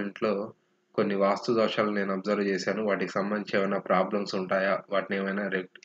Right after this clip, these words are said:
రెక్టిఫి-, rectification చేసుకోవడానికి అవకాశం ఉంటుందా, సరి చేసుకునేటువంటి ప్రక్రియ ఏమైనా ఉంటుందా?" అని చెప్పేసి నన్ను అడగడం జరిగింది. ఉత్తర వాయువ్యంలో బాత్రూమ్‌కి సంబంధించినటువంటి దోషం ఉందండి.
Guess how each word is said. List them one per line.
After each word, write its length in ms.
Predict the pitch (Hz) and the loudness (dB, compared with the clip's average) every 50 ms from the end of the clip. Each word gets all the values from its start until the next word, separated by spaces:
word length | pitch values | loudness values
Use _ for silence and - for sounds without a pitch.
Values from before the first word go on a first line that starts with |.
| - | -4
రెక్టిఫి-, 540 | 104 101 90 - - - 113 107 - 104 101 | -4 -4 -4 -2 -2 -2 -2 0 0 0 0
rectification 760 | 98 92 - - 120 - - 120 - 113 104 - 110 104 98 | -2 -2 -4 -4 -4 -2 -2 -2 0 0 -2 -2 -4 -4 -4
చేసుకోవడానికి 540 | 98 95 - - - 98 95 95 104 - 95 | -4 -4 -4 -4 -2 -2 -2 -2 -4 -4 -4
అవకాశం 440 | 95 95 98 - 110 107 - - 107 | -4 -4 -2 0 0 0 0 -2 -6
ఉంటుందా, 420 | 95 95 - - 92 92 92 90 - - _ _ _ _ _ _ _ _ _ _ _ | -8 -8 -10 -10 -10 -8 -8 -8 -10 -10 _ _ _ _ _ _ _ _ _ _ _
సరి 180 | - 113 104 98 | 2 2 2 4
చేసుకునేటువంటి 680 | 101 107 107 107 - - 107 104 98 107 101 95 92 95 | 4 2 2 2 0 0 0 0 0 0 -2 -2 -2 -4
ప్రక్రియ 460 | 92 - 92 92 - - 107 107 104 98 | -4 -2 -2 -2 -2 0 2 2 2 2
ఏమైనా 240 | 95 98 98 92 | 2 -2 -4 -6
ఉంటుందా?" 360 | 92 92 92 - 101 98 95 95 | -8 -10 -8 -8 -6 -4 -4 -6
అని 120 | 92 95 | -6 -10
చెప్పేసి 340 | 95 92 - 98 92 - - | -14 -10 -8 -8 -8 -4 -2
నన్ను 280 | 113 101 95 95 95 95 92 - _ _ _ _ _ _ _ _ _ - | -2 -2 -2 -2 -4 -8 -10 -14 _ _ _ _ _ _ _ _ _ -6
అడగడం 360 | 98 98 101 98 101 101 98 98 | -2 0 2 2 2 2 0 0
జరిగింది. 440 | 92 90 92 92 90 90 92 104 123 - _ _ _ _ _ _ - | -2 -2 -4 -4 -4 -4 -6 -8 -12 -16 _ _ _ _ _ _ -10
ఉత్తర 260 | 110 101 - - 131 135 | -10 -4 0 4 6 6
వాయువ్యంలో 680 | 131 123 120 120 120 120 117 113 110 107 107 107 117 120 | 6 8 8 8 6 6 4 4 2 2 2 2 0 2
బాత్రూమ్‌కి 500 | 110 107 101 98 95 - 117 110 110 98 | 4 4 4 2 2 0 -4 -6 -4 -4
సంబంధించినటువంటి 760 | - 107 101 101 98 95 92 98 101 95 87 - 95 95 95 95 | -4 -4 -4 -4 -4 -6 -6 -4 -4 -4 -4 -4 -4 -4 -4 0
దోషం 360 | 90 95 95 92 92 - 110 | 2 2 2 2 0 -2 -4
ఉందండి. 420 | 98 95 95 92 92 95 104 110 | -4 -2 -2 -4 -4 -4 -4 -4